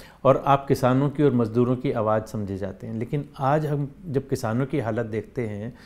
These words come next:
तो कितने किसान आत्महत्या करते हैं, कितनों की ज़मीन एक्वायर हो जाती है तो उनको मुआवजा नहीं मिलता है, कभी बाढ़ के कारण से उनके खेत खलिहान ख़त्म हो जाते हैं तो कभी सूखे के कारण से। आखिर हमारे इन किसानों का किस तरह का भविष्य आप देखते हैं,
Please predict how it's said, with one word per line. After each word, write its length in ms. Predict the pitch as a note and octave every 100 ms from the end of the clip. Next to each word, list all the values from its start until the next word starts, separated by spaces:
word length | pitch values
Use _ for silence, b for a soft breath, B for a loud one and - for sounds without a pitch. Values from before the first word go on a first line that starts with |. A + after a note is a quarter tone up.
| b b - -
तो 60 |
कितने 560 | - - C3 - E3+ F3+
किसान 460 | F#3 - C3 C3 -
आत्महत्या 520 | G#2+ - B2+ A#2+ B2
करते 340 | B2+ A#2+ - C#3
हैं, 180 | C#3 - b b -
कितनों 280 | C#3+ D#3 D3+
की 120 | C#3+
ज़मीन 380 | A2 A#2 B2 C#3
एक्वायर 400 | B2+ B2+ B2+ C3
हो 80 | B2
जाती 240 | A#2+ A#2+
है 60 | C3
तो 60 |
उनको 200 | B2+ A#2+
मुआवजा 400 | A#2+ G#2 G2+ G#2
नहीं 140 | B2+ B2+
मिलता 320 | B2+ A#2 C#3
है, 240 | C3+ C3+ b b b -
कभी 420 | C3 C#3+ C#3 B2+
बाढ़ 300 | A2+ A#2 B2+
के 180 | C3 D3
कारण 340 | C#3 B2 C3
से 180 | B2+ C#3
उनके 280 | A#2+ A2+ B2+
खेत 380 | B2+ C3 C3 C3
खलिहान 360 | A#2+ B2 C3 B2+
ख़त्म 200 | C3 C#3+
हो 120 | C3+
जाते 260 | C#3 C#3 E3+
हैं 120 | D#3+
तो 100 | D#3
कभी 380 | - A#2 B2 B2+ -
सूखे 260 | B2+ - A2
के 160 | A2+
कारण 340 | G2+ A#2 B2+ A#2+
से। 220 | - C3 - b b b b -
आखिर 240 | D3 E3 E3 - - - -
हमारे 340 | B2+ C#3+ E3 D#3+
इन 140 | D#3
किसानों 540 | D#3 C#3 - B2+ C#3 D3
का 200 | C3+ C3
किस 240 | - -
तरह 140 | F3
का 120 | E3+ C#3+
भविष्य 360 | A2+ G#2+ -
आप 100 | A#2+
देखते 360 | G#2 G#2 -
हैं, 120 | A#2